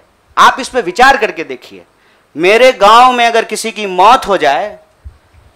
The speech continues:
तो पूरे गांव में खाना नहीं बनेगा। हजारों लोग मर गए।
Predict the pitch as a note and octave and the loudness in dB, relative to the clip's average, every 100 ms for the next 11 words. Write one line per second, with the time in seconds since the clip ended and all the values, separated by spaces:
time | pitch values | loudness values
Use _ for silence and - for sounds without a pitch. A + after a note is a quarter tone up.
0 | _ _ _ - A3 C4 C4+ C4 C#4 C4+ | _ _ _ -6 -2 0 2 2 2 -2
1 | A3 G#3+ F3 D#3 B2+ A2+ F#2 F2+ _ _ | -4 -4 -6 -8 -10 -14 -16 -20 _ _
2 | _ _ _ _ _ _ _ _ _ - | _ _ _ _ _ _ _ _ _ -20
3 | B2+ - D#3 F3 A#3+ C#4+ E3+ F3 A3+ A3+ | -20 -8 0 2 2 -2 -4 -2 -2 -2
4 | D#3+ A#2+ A#2+ F#3 G#2+ | -6 -4 -8 -8 -10